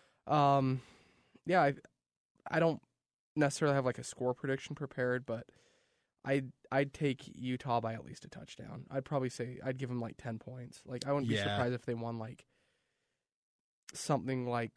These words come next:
Speaker 1: thirty-one to twenty-one or thirty-five. I don't know how they'd get there, twenty-five, thirty-five twenty-four,
Speaker 2: Sure.
Speaker 1: let's say. Um,
Speaker 2: I, yeah, exactly. I th-, I don't think, like we said in these first three games,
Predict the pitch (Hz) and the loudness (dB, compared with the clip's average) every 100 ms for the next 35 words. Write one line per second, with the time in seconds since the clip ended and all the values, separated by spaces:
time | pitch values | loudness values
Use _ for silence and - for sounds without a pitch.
0 | _ _ _ _ _ 151 139 135 123 117 | _ _ _ _ _ 0 2 2 0 0
1 | - 120 117 113 110 117 113 113 120 117 | -4 -4 -4 -4 -6 -6 -8 -10 -8 -6
2 | 113 - 120 113 113 110 113 113 110 - | -8 -6 -4 -4 -6 -8 -6 -8 -10 -20
3 | _ _ 131 117 120 117 110 104 _ _ | _ _ -8 -6 -8 -8 -10 -10 _ _
4 | _ - - - 131 127 117 120 113 120 | _ -18 -18 -6 -6 -4 -6 -4 -8 -8
5 | - - 110 - 107 - 160 160 151 - | -14 -10 -8 -8 -10 0 0 4 2 2
6 | 127 - - - 135 - - 117 135 - | 0 -2 -8 -6 -4 -4 -4 -8 -8 -14
7 | - - - - 165 143 131 127 - _ | -16 -16 -6 6 8 8 4 0 -6 _
8 | - 180 160 185 135 123 113 - 113 127 | 6 6 8 4 4 4 4 2 0 2
9 | 196 165 160 165 131 - _ _ _ _ | 6 8 8 6 4 -4 _ _ _ _
10 | _ 135 139 143 135 135 - 113 110 101 | _ 4 6 6 8 4 6 2 2 0
11 | 104 - - 117 - - 92 87 85 82 | 0 -2 0 0 0 -2 -6 -4 -4 -4
12 | 101 - | -4 -4